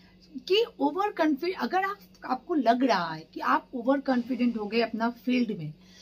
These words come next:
सोचिए आप बिजनेसमैन हैं, तो आपका दुकान जो है बहुत अच्छा चल रहा है, या सोचिए आपका online business बहुत अच्छा चल रहा है, तो आप क्या करिए ना कि आप सोच रहे हैं कि आपने एक लाख का महीना में कमाया,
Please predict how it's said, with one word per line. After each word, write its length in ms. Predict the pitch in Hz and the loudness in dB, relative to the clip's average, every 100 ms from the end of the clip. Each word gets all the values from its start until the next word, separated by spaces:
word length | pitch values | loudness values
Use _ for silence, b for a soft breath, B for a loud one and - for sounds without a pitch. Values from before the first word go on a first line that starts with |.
| B | B
सोचिए 300 | - 339 359 | -4 0 4
आप 80 | 359 | 4
बिजनेसमैन 640 | 262 214 226 208 196 165 151 | 4 0 -2 -6 -8 -6 -8
हैं, 120 | - - - | -10 -16 -4
तो 60 | 415 | 0
आपका 360 | 320 330 359 | 2 2 0
दुकान 400 | 277 277 269 269 | 0 4 6 6
जो 100 | 269 | 2
है 60 | 339 | -2
बहुत 260 | 233 185 | -4 -6
अच्छा 160 | 185 185 | -8 -10
चल 140 | 180 | -10
रहा 200 | 160 165 | -10 -10
है, 80 | 180 - B B B 415 | -14 -18 B B B 2
या 120 | 427 | 4
सोचिए 300 | 415 302 370 | 4 2 2
आपका 280 | 233 - 277 | 2 0 0
online 380 | 226 226 247 240 | 2 6 6 6
business 240 | 233 247 | 4 4
बहुत 220 | 226 247 | 4 2
अच्छा 180 | 247 262 | 2 0
चल 220 | 254 226 | 2 4
रहा 100 | 220 | 4
है, 60 | 262 | 2
तो 140 | - - 302 | -6 -6 2
आप 220 | 370 - | 2 2
क्या 140 | 359 | -4
करिए 340 | - 254 214 196 | 0 0 0 0
ना 200 | 247 - b b b _ _ _ - | 0 -2 b b b _ _ _ 0
कि 120 | 440 - - | 0 0 -2
आप 320 | 262 381 - | 0 0 -2
सोच 320 | - 349 302 | -10 -10 -4
रहे 120 | 330 | -2
हैं 120 | 339 349 | -2 -4
कि 80 | |
आपने 420 | 440 247 254 285 415 | -4 -2 -2 -4 -2
एक 260 | 254 254 | -4 0
लाख 180 | 240 226 | 0 2
का 120 | 339 294 | 0 2
महीना 280 | 208 208 | 2 2
में 120 | 226 269 | 2 2
कमाया, 440 | 196 165 175 | 0 -4 -10